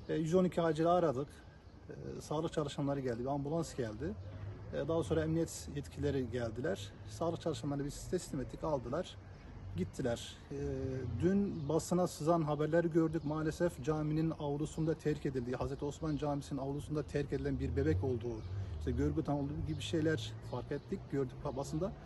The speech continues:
Camimizde hiçbir ilgi ve alakası yok. Dediğimiz gibi caminin avlusunda değil, şu gösterdiğim yerde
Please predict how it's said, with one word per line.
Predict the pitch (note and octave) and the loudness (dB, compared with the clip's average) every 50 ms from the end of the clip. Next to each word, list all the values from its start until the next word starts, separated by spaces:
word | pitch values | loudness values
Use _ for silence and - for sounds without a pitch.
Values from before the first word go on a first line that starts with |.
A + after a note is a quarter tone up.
| - - - - - - - - - | -14 -14 -14 -14 -14 -14 -10 -6 2
Camimizde | - E3+ F3+ F#3+ F#3+ F#3 F#3 F#3 | 4 6 6 6 6 4 4 2
hiçbir | F#3 - F3+ G3 | 2 0 0 0
ilgi | G3 E3+ E3 F3 E3 | 0 2 4 4 4
ve | E3 | 6
alakası | E3 E3+ E3 D#3 E3+ - G3 | 4 4 4 2 2 0 0
yok. | F#3 D#3+ | 0 2
Dediğimiz | D#3+ D3+ F3 F#3+ F3 D#3 C#3 | 2 4 4 4 4 4 2
gibi | B2+ B2+ B2 | 0 0 2
caminin | D3+ D#3 D#3 D#3 D3+ | 2 2 2 2 2
avlusunda | D3+ D3+ D3+ D3+ D#3 - - D#3 D3 C#3 | 2 2 0 0 0 0 2 2 4 6
değil, | E3+ F#3+ G#3+ A#3 A#3+ - - - - - - - - - - - - - - - - - - - - - - - - | 4 4 4 2 -2 -4 -8 -12 -12 -12 -14 -14 -14 -12 -10 -10 -10 -6 -6 -6 -6 -6 -8 -10 -12 -12 -12 -12 -12
şu | - - A3 E3+ | -8 -6 -4 0
gösterdiğim | F#3+ G3 F3+ - - E3 D3 C3+ C#3+ C#3+ D#3+ | 2 0 0 2 0 -2 0 0 -2 -2 0
yerde | F3+ F3+ D#3 C3 C#3+ E3 F#3 A3 | 0 0 0 0 0 0 0 0